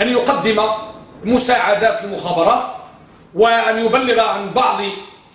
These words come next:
المسلمين، فرفض، فرفض،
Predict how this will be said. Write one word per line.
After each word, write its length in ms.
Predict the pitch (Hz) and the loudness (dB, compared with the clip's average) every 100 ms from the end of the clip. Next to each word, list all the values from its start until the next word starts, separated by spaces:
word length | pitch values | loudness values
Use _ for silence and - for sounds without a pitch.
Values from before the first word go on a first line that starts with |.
| _ - | _ -4
المسلمين، 840 | 226 226 202 190 220 311 262 - | 0 0 0 0 0 0 -4 -10
فرفض، 640 | - 247 226 - 269 - - - - - _ _ _ _ - | -2 2 2 2 0 0 -4 -14 -20 -20 _ _ _ _ -2
فرفض، 680 | 208 349 349 311 262 - | 2 4 4 2 0 -2